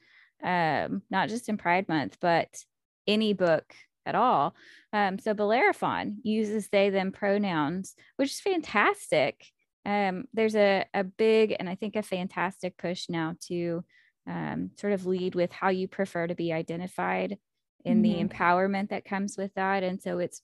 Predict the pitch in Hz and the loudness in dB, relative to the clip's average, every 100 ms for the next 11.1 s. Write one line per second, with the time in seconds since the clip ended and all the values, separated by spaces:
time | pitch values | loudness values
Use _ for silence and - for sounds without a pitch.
0 | - 208 220 240 226 202 208 208 _ _ | -12 -2 2 4 4 2 0 -2 _ _
1 | - 175 185 247 214 208 - - _ - | -8 -2 0 0 0 -2 -6 -18 _ -6
2 | 214 208 202 - 180 196 233 214 - 190 | 0 4 4 2 -2 -2 0 -2 -2 -2
3 | 196 - 180 175 175 _ _ - 208 - | -2 -2 -4 -4 -6 _ _ -2 -2 2
4 | 202 240 277 - - 180 170 165 170 160 | 4 4 2 -2 -10 -4 -2 -2 -4 -6
5 | 170 160 170 151 151 202 208 - _ _ | -4 -4 -2 -2 -2 -4 -6 -12 _ _
6 | _ _ _ _ - 175 165 - 190 - | _ _ _ _ -12 -10 -8 -8 -10 -16
7 | _ _ _ _ _ _ _ _ - 208 | _ _ _ _ _ _ _ _ -10 -8
8 | - - 190 180 175 - 175 180 175 180 | -8 -6 -6 -4 -6 -6 -10 -8 -6 -6
9 | - 156 170 170 170 170 180 170 165 - | -6 -8 -8 -6 -6 -6 -6 -6 -8 -8
10 | 160 156 - 165 - - - - 160 - | -8 -8 -8 -8 -8 -10 -10 -8 -6 -8
11 | - | -12